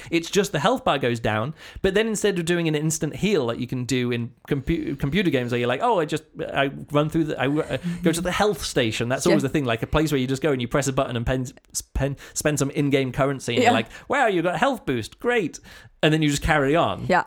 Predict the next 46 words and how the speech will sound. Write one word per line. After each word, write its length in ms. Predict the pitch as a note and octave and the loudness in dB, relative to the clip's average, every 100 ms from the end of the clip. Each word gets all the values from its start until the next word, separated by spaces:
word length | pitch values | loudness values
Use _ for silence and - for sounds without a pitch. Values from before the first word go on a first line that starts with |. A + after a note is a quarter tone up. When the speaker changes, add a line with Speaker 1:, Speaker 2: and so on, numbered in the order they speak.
| - | -2
Speaker 1:
And 80 | |
you, 100 | B2 | -4
you 80 | A#2+ - | -4 -4
Speaker 2:
And 80 | C3+ | 0
you 60 | |
Speaker 1:
save 200 | F#3 D#3+ | 2 4
Speaker 2:
get 120 | C3+ C3+ | 4 4
Speaker 1:
it. 60 | |
Speaker 2:
back 180 | - - | 2 0
to 140 | - F#3+ | 2 2
Speaker 1:
You, 220 | F3+ - | 2 2
yeah, 120 | D#3+ | 0
you 160 | C3 C#3 | 2 2
do 160 | D#3+ | 2
a 80 | D#3 | 2
save 280 | - E3 E3 | 2 2 2
file 300 | C#3+ A#2+ A#2 | 2 2 2
after 380 | C#3 B2+ - C3+ | 2 0 0 -2
you 120 | B2 | 0
get 220 | B2 - | -2 -4
the 320 | B2 A2+ G#2+ - | -2 0 -2 -4
health, 360 | - D3 B2+ | -2 0 -2
yeah, 80 | - | -4
Speaker 2:
Yeah. 240 | B2+ C#3+ B2+ | 2 4 4
Speaker 1:
after 160 | B2 | 0
you 140 | C3 A#2 | -2 -2
pay, 340 | - B2 A#2+ | -2 0 0
get 280 | A#2 B2+ A#2 | -2 -4 -2
your 180 | A2+ G#2+ | -2 0
health 240 | D3+ - | 0 0
up 100 | - | -2
to 80 | G2+ | -2
a 40 | |
hundred 260 | G#2+ G#2+ - | -2 -6 -10
percent. 260 | - A2 | -6 -4
Then 160 | B2 C#3+ | 0 0
you, 160 | B2 A#2 | 0 2
then 200 | D#3+ D#3+ | 2 2
you 80 | C3+ | 2
save, 400 | B2+ F#2+ G#2 A#2+ | 0 0 -2 -4
not 120 | A2+ | -2
Speaker 2:
Yeah. 100 | E3 | -4
Speaker 1:
before, 260 | - A2+ | -2 -4
'cause 100 | G2+ | -4
then 180 | A2+ | -4
you, 40 | G#2+ | -4